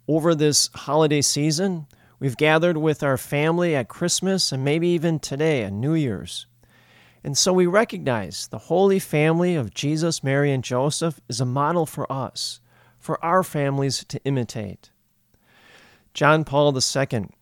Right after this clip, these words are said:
throughout his papacy, he always said, "Our family life becomes sanctified or made holy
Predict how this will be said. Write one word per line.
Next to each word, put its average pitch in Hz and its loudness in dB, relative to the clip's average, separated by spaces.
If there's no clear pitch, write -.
throughout 180 2
his 202 0
papacy, 147 -4
he 160 -2
always 208 6
said, 131 2
"Our 170 4
family 151 0
life 123 0
becomes 156 -2
sanctified 120 -2
or 110 -6
made 135 2
holy 117 0